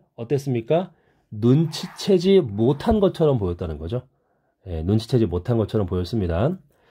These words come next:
아, 이게 완료 부정사니까 얘보다 한 시제 이전이죠. 그러니까 얘는 과거죠. 과거인데 얘는 과거보다 한 시제 이전이니까 그걸 뭐라 그래요? 뭐, 이 대과거라고 할까요? 대과거? 예. 대과거라고 볼 수 있습니다.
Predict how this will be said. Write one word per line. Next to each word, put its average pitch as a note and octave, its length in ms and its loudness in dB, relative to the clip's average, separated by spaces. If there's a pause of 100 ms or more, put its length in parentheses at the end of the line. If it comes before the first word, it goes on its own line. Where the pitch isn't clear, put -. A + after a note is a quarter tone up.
(400)
아, B2 140 -2
이게 D#3+ 140 6
완료 D#3+ 360 8
부정사니까 E3 920 2 (100)
얘보다 D3 440 2
한 G3 120 4
시제 F3+ 200 4
이전이죠. A#2 480 4 (240)
그러니까 G2+ 180 -6
얘는 A2+ 160 2
과거죠. G2+ 680 0 (720)
과거인데 A2 760 4
얘는 A2+ 220 2
과거보다 B2 480 2
한 D3+ 120 4
시제 D#3 220 2
이전이니까 A2+ 600 4
그걸 B2+ 160 2
뭐라 G#2+ 260 4
그래요? G#2+ 400 2 (420)
뭐, E2+ 720 -4
이 G2+ 160 -10
대과거라고 B2 600 6
할까요? B2 300 2
대과거? G2 500 -4
예. C#2+ 220 -10 (1000)
대과거라고 F#2+ 440 2
볼 E2+ 140 -2
수 - 100 -14
있습니다. E2 540 -8